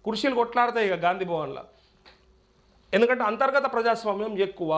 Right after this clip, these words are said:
వాళ్ళు చెప్పేది అదే, బయట ప్రజా-, ప్రజలకు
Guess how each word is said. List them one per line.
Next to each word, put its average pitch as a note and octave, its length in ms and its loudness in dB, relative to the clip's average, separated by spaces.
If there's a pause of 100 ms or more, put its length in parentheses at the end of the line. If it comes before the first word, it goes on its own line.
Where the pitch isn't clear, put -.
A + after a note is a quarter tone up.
(760)
వాళ్ళు F#3 340 2
చెప్పేది G#3 420 4
అదే, A#3 160 6 (600)
బయట G3 300 2
ప్రజా-, F#3+ 380 -2 (100)
ప్రజలకు F#3+ 300 2